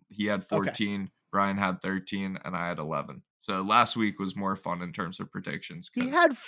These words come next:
Speaker 1: more games.
Speaker 2: fourteen?
Speaker 1: He had fourteen. He had a great week.
Speaker 2: Wow.
Speaker 1: It, it,
Speaker 2: Wow.
Speaker 1: it, yeah.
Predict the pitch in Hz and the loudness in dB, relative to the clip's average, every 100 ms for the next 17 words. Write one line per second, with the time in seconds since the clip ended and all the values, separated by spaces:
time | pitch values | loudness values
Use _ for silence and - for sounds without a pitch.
0 | - - 330 185 - 78 82 202 277 294 | 2 10 12 10 6 2 2 8 10 12
1 | 339 427 453 _ - _ _ _ _ - | 10 8 0 _ -20 _ _ _ _ -2
2 | 107 104 _ - 104 - - 101 95 - | 0 0 _ -4 -2 -2 -8 -10 -10 -10
3 | - 107 101 98 - 95 98 92 - 269 | -6 0 2 0 -2 0 2 2 2 2
4 | 240 190 127 117 _ _ _ _ - - | 4 2 -2 -8 _ _ _ _ -20 -8
5 | - 165 - - - 262 269 247 202 156 | 2 2 2 -4 0 4 6 6 6 2
6 | 120 - - _ _ _ 113 147 113 | 0 -8 -20 _ _ _ -2 0 0